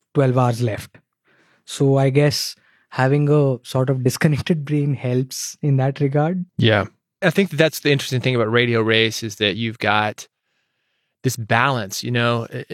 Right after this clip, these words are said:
Speaker 2: in a, a different way, but it's that you've got to get this thing done if you're gonna participate,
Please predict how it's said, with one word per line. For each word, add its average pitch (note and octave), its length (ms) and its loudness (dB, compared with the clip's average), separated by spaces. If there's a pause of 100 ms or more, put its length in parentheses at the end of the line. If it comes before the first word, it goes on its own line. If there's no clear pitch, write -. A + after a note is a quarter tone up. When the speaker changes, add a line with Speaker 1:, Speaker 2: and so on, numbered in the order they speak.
Speaker 2:
in D3+ 120 4
a, D3+ 160 2
a D#3+ 80 2
different E3 340 0
way, B2 280 2
but A#2 180 -2
it's A#2 300 -4 (340)
that C3 160 0
you've B2 240 -2 (320)
got C#3+ 260 2
to D3 100 -4
get C3 200 0
this B2+ 160 -2
thing B2 180 0
done A2+ 560 0 (120)
if - 120 -8
you're - 80 2
gonna A2 200 0
participate, G2+ 840 -2